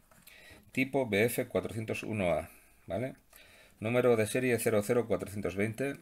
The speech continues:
que coincide con el número de serie que está aquí dentro del chasis, el cero cero cuatrocientos veinte.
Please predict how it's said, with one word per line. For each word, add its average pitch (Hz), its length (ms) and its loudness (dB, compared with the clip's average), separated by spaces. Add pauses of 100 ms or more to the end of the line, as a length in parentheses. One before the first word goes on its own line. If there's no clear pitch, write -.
(120)
que 101 140 -4
coincide 117 600 -2
con 92 160 -4
el 78 100 -6
número 104 400 0
de 95 140 -2
serie 107 260 -2
que 95 60 -4
está 92 180 -2
aquí 92 120 -4
dentro 104 260 -4
del 82 160 -6
chasis, - 480 -8 (680)
el 82 140 -8
cero 101 260 0
cero 117 220 0
cuatrocientos 85 500 -4
veinte. - 320 -14